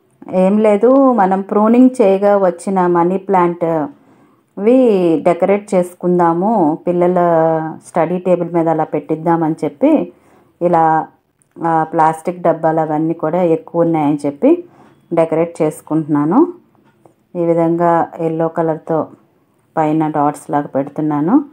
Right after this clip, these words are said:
Normal Asian పెయింట్సే వాడానండి. మ్, poster colors ఉంటే poster colors వాడుకోవచ్చు, Asian paints ఉంటే Asian paints వాడుకోవచ్చు. ఇలా గాజు సీసాను కూడా తీసుకున్నాను.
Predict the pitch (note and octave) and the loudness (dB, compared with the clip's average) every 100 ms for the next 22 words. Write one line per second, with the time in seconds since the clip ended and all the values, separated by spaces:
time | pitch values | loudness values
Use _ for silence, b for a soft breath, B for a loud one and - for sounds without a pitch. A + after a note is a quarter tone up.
0 | B B B B B F#3 F3 E3+ G3 G#3 | B B B B B 0 2 2 0 2
1 | F#3 F3+ G3 G3 F#3+ F3 F3 F3 - F#3+ | 2 0 -4 -4 -2 0 0 -4 -4 0
2 | E3+ D3 D#3 D#3 D3 D3 C#4+ F4 - _ | 0 0 -2 -4 -4 0 0 0 -8 _
3 | _ _ _ _ _ _ _ _ _ _ | _ _ _ _ _ _ _ _ _ _
4 | _ _ _ C#3+ D#3 D3+ D#3 D#3+ - - | _ _ _ -10 -6 -6 -6 -8 -6 0
5 | E3+ E3+ E3+ E3+ E3 D#3+ E3 E3+ E3 E3 | 0 0 -6 -4 -2 -2 -2 -4 -2 -4
6 | D3+ D3+ E3 E3+ D#3 D#3+ E3+ D3 D3 D3 | -2 -4 -8 -6 -4 -4 -2 -2 -2 -4
7 | D#3 D#3 D#3+ C#3+ C#3+ D#3+ D#3 D3+ D#3+ E3 | -6 -4 -4 -4 -2 -4 -2 -4 -6 -8
8 | D#3 D3 D3+ D3+ D3 C#3+ D3+ - D3 C#3 | -4 -4 -4 -4 -4 -4 -6 -6 -6 -6
9 | - D3 C#3+ - D#3+ b b b b b | -6 -8 -8 -10 -12 b b b b b
10 | _ F3 E3+ D#3+ D#3 C#3 E3 D#3+ D#3+ - | _ -2 0 2 0 0 0 0 -2 -10
11 | D#3+ D#3+ D#3 D#3 D3 D3+ C#3+ D3 - D3+ | -10 -4 -4 -4 -6 -6 -8 -10 -6 -2
12 | C#3+ D3 G#3 | 0 2 2